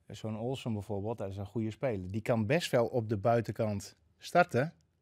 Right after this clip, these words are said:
Dan speel je automatisch met twee controleurs. Met een tien, omdat daar meer ruimte komt als hij naar binnen komt. Maar dan moet dat,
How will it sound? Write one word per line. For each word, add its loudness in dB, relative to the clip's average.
Dan -14
speel -6
je -2
automatisch -8
met -4
twee -6
controleurs. -4
Met 2
een -4
tien, 0
omdat -2
daar -4
meer -2
ruimte 0
komt -6
als -4
hij -2
naar -2
binnen -2
komt. -6
Maar -2
dan 2
moet 2
dat, 4